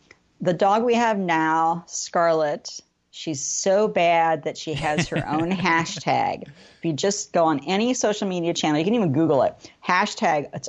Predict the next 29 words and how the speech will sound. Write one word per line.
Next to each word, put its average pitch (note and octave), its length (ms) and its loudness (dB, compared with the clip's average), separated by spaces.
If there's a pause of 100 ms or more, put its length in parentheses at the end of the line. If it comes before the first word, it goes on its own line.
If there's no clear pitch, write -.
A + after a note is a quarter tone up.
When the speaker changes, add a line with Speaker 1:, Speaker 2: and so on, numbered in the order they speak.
Speaker 1:
all F#3+ 200 4
spelled G#3 340 0
out, D#3+ 260 2
no E3+ 140 -4
dashes, E3+ 440 -6
no E3+ 120 -4
numbers, D3 640 -4 (280)
ninety-nine E3 920 2
percent C#3+ 680 -2
good C#3+ 340 0
dog. A#2+ 600 2
Speaker 2:
Mm. A2+ 300 -12 (100)
Speaker 1:
And, C#3 340 2
um, C3 420 0 (140)
and D3 180 -2
she F3 320 0
is E3 200 2
a D3 80 0
terror. E3+ 680 0 (640)
And, C#3+ 540 0 (300)
and C#3+ 240 0
I D#3 120 0
know D#3 200 2
that E3 160 -2
that's D3 220 0
partly D#3+ 480 -2
parental, E3+ 760 -2 (280)
you D#3+ 60 -4
know, C#3+ 60 0